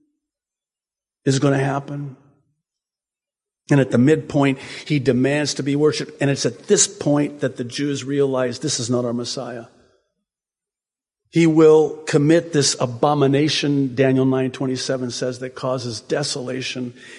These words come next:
And the Jews will realize that our true Messiah would never do that. And that will bring them to a saving knowledge of their true Messiah, having embraced the false Messiah, the Antichrist, first.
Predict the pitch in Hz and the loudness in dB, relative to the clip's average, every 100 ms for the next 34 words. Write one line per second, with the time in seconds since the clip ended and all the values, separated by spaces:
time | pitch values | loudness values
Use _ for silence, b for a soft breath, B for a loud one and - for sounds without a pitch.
0 | B 127 120 117 160 143 123 123 135 139 | B 0 0 -2 -2 -2 -4 -4 0 0
1 | 127 123 117 127 120 123 - 143 120 - | 0 -4 -4 -6 -6 -6 -2 -2 -2 -4
2 | 120 120 120 120 123 120 135 131 123 - | -6 -6 -6 -6 -6 -6 -6 -4 -6 -8
3 | B 135 123 139 120 113 117 139 143 120 | B -2 0 0 -4 -4 0 0 0 -2
4 | 120 113 117 110 - 160 131 120 113 117 | -4 -4 -8 -6 0 0 2 0 -2 -4
5 | 113 - 117 117 - 131 120 120 127 123 | -8 -10 -10 -10 -6 -4 -4 -4 -6 -6
6 | 123 B B 139 131 131 120 113 135 123 | -6 B B -2 2 2 2 0 -2 -2
7 | - - 147 135 - 117 - 120 120 127 | -8 -8 -6 -6 -6 -6 -6 -6 -6 -8
8 | - 135 - 120 - 131 127 - - 135 | -6 -6 -8 -14 -12 -14 -14 -16 -18 -18
9 | - | -20